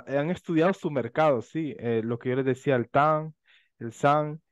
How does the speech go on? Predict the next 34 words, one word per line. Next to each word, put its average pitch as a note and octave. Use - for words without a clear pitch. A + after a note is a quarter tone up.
y B2+
el A2
son. D#3
Entonces, C3
es D3
importante E3+
eso. B2+
Nosotros, F#3+
incluso D#3
yo D3+
les D3+
digo D3+
siempre D3+
a A#2
los A#2
emprendedores, B2
a B2+
los, A#2
a A#2
la A#2
gente C3
que C3
está C3
en B2
los B2
proyectos, C#3
yo C3+
les A#2+
digo, -
podemos F3+
llegar E3
de E3
dos D#3
formas B2+